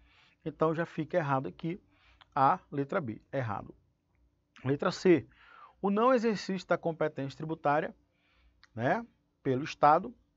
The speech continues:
difere-se primeiramente à União e, caso essa competência não seja por ela exercida, defere-se, né? Defere-se aos municípios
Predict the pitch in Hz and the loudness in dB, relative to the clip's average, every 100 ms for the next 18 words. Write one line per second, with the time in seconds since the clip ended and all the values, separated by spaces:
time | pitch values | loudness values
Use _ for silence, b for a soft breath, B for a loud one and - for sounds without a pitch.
0 | _ _ _ - 160 - 214 247 226 208 | _ _ _ -8 -6 2 4 4 0 -6
1 | 190 180 160 147 151 208 - 240 262 _ | -4 0 0 0 -4 -6 -10 -10 -12 _
2 | _ _ _ _ _ _ 170 160 170 185 | _ _ _ _ _ _ 6 6 4 0
3 | 156 185 _ _ b b b - 240 160 | -2 -4 _ _ b b b 0 0 0
4 | - b b - 208 240 285 269 185 190 | -4 b b 4 6 8 6 4 0 2
5 | 175 160 - 151 160 160 160 - 143 135 | 4 4 0 -6 -6 -4 -6 -4 -6 -4
6 | 139 139 143 - - 214 233 175 - 127 | -6 -4 -6 -6 -2 0 0 -4 -4 -2
7 | 120 113 123 120 - 190 - - B B | -2 -4 -8 -10 -4 -2 -2 -6 B B
8 | B B B _ - 120 131 - 156 135 | B B B _ -6 -4 -4 -2 -2 -4
9 | - 143 214 _ _ _ _ _ _ _ | -8 -10 -12 _ _ _ _ _ _ _
10 | _ _ _ _ _ - 147 190 - 190 | _ _ _ _ _ -2 4 4 4 0
11 | 185 202 202 214 196 196 190 - | 0 -4 -4 -6 -6 -4 -6 -8